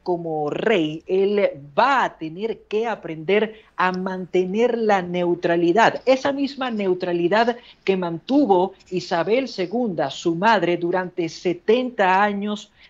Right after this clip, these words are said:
de reinado. Esa neutralidad, Carlos tiene que aprenderla, tiene que empezar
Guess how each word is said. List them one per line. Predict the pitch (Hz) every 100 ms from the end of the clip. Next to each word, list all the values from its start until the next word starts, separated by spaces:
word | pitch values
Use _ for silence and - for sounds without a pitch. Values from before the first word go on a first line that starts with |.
| -
de | 151 160 196 202 196
reinado. | 190 190 185 185 254 240 151 113 - - - -
Esa | 226 - 254
neutralidad, | 208 185 175 170 156 160 147 -
Carlos | 220 214 202 208 - - -
tiene | 160 165 165
que | - 180 175 -
aprenderla, | - - 151 160 269 233 208 -
tiene | 156 156 160
que | 170 165 160
empezar | 151 160 - 220 220 226